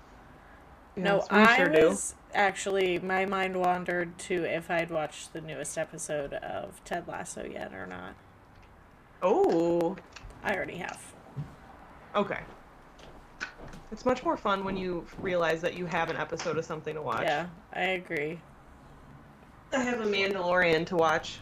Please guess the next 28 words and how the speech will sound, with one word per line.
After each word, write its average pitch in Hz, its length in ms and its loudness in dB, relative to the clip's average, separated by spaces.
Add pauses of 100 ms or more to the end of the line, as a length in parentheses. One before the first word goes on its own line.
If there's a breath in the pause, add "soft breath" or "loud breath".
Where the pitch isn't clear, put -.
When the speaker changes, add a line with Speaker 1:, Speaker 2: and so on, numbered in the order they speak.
Speaker 2:
waiting 175 260 -2
for 170 140 -2
Emmett 165 260 -2
to - 60 -8
get 165 140 -2
home. 160 180 -2
Speaker 1:
Love 139 240 -6
that. - 320 -6 (160)
Speaker 2:
And 175 120 -2
then 165 80 0
I 160 60 2
get 160 160 -2
to 135 60 -2
watch 156 320 0
that. 151 340 -2
And 180 100 2
I 180 60 2
think 233 160 0
it's 359 160 -6
the 196 120 -4
season 190 420 -4
finale. 170 520 -2 (380)
Speaker 1:
Drama. 233 760 -6 (1080)
Speaker 2:
Drama, 160 340 -4
drama, 190 320 0
drama. 240 800 0 (2000)
Speaker 1:
Super - 540 -12
drama. - 540 -4